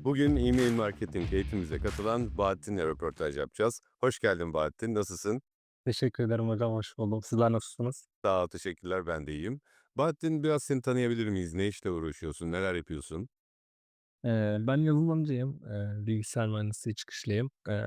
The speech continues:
Speaker 2: WordPress üzerine kurulu bir sistem var yaklaşık beş yıldır. Okul öncesi öğretmenleri için her türlü plan, program, materyal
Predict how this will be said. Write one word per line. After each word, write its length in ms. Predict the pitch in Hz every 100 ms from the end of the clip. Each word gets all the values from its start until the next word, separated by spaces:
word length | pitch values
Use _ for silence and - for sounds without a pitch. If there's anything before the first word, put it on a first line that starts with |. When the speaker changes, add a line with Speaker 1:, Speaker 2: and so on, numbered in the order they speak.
| 107
Speaker 2:
WordPress 520 | 104 113 - - 107 -
üzerine 200 | 117 110
kurulu 280 | - 113 110
bir 60 | 113
sistem 380 | - - 110
var 100 | 101
yaklaşık 480 | 101 101 - 107 -
beş 220 | 107 -
yıldır. 220 | 113 107 147
Okul 240 | - -
öncesi 300 | 123 117 -
öğretmenleri 500 | 117 113 117 117 113
için 220 | 113 - 113
her 160 | 117 110
türlü 380 | - 107 110 110 139 _
plan, 300 | 120 107 107 -
program, 340 | 117 107 107 107
materyal 540 | 107 - 107 107 123